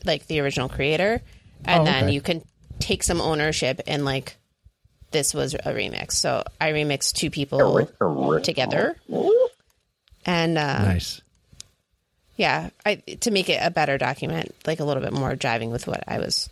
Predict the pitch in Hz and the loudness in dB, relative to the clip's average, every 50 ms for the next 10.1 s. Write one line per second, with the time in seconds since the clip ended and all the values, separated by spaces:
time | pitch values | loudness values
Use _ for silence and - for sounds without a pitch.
0 | - - - 151 160 156 160 131 - - - - - 165 - - 156 - - - | -10 -6 -4 -2 -2 0 -2 -2 -4 -4 -6 -6 -4 -4 -4 -4 -4 -4 -4 -6
1 | - - - - - - - - - - - - - - _ _ _ _ _ _ | -6 -6 -8 -6 -6 -6 -6 -4 -6 -6 -6 -8 -10 -12 _ _ _ _ _ _
2 | _ _ _ _ _ _ _ _ _ _ _ _ _ - 208 - - 117 - _ | _ _ _ _ _ _ _ _ _ _ _ _ _ -4 -2 0 0 -2 -2 _
3 | _ _ _ _ _ _ - - 120 113 - 117 107 - - - 107 101 101 - | _ _ _ _ _ _ 0 2 2 2 2 0 0 0 0 0 0 0 0 -2
4 | _ _ _ _ - - 90 87 87 - 92 85 87 - _ _ _ - - - | _ _ _ _ -6 -4 -2 -2 0 -2 0 -2 -2 -4 _ _ _ -18 -18 -18
5 | - - - _ _ - - - 214 285 - - 302 320 - - - _ _ _ | -18 -18 -20 _ _ -16 -8 -4 -2 -2 0 0 -2 -2 -2 -8 -20 _ _ _
6 | _ _ _ _ - - 214 214 214 233 240 - - 302 330 349 349 - - - | _ _ _ _ -4 -2 0 2 2 0 0 0 0 2 2 0 0 -4 -14 -20
7 | _ _ _ _ _ _ _ _ _ _ _ _ _ _ _ _ _ _ - _ | _ _ _ _ _ _ _ _ _ _ _ _ _ _ _ _ _ _ -20 _
8 | _ _ _ _ _ - - 226 262 196 147 107 92 85 _ _ _ _ _ _ | _ _ _ _ _ -2 0 0 2 4 2 2 0 -2 _ _ _ _ _ _
9 | _ - 175 185 220 202 202 185 170 185 165 190 190 185 - 196 185 180 175 175 | _ -2 0 2 4 4 4 4 4 4 4 4 2 2 2 4 4 6 6 6
10 | 165 156 | 4 4